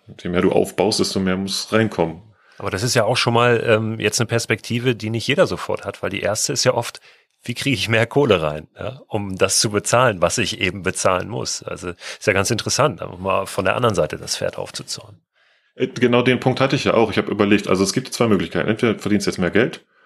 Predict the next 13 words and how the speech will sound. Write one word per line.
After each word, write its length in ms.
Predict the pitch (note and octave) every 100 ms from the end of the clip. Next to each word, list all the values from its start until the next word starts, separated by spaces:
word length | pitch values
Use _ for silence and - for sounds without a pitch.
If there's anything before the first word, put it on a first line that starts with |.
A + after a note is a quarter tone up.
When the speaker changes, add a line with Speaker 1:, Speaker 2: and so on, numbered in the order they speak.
| _ -
Speaker 1:
und 180 | G2+
hast, 220 | G2+ - -
kaufst 320 | - - -
dir 100 | G3
dazu, 420 | F#2+ - G2+ E2+
dadurch 280 | F2+ F2+ -
mehr 120 | E2+
Freiheit, 580 | E2 - F#2+ A#2 D3 - _ _ _ - - - - - _ _ _
oder 320 | A2+ G#2+ C3+
du 220 | C#3 A#2 G#2+
reduzierst, 760 | G#2+ G2+ G2+ G2+ B2+ C3+ -
damit 420 | G#2+ A2+ - - -
du 420 | A2+ A2 - _